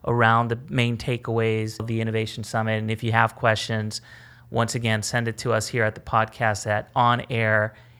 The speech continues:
at hearsaycorp dot com, or you can use our, um, hashtag H S on air.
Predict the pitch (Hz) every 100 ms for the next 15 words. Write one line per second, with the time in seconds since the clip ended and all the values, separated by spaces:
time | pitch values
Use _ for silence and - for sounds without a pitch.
0 | - 127 120 127 - 123 113 - 113 113
1 | - 120 117 - 104 113 - 135 139 165
2 | 185 - - - - - 131 131 120 -
3 | 123 120 120 110 110 - 107 104 107 123
4 | 127 120 - 117 110 110 - 139 139 165
5 | 143 - 131 113 113 - 117 117 139